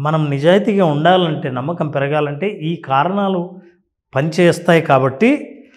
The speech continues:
ఈ కారణాల విషయంలో మనం నిజాయితీగా ఉండాలి,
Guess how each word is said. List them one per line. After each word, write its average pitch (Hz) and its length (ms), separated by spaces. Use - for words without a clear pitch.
ఈ 208 160
కారణాల 277 640
విషయంలో 247 380
మనం 269 240
నిజాయితీగా 233 560
ఉండాలి, 127 400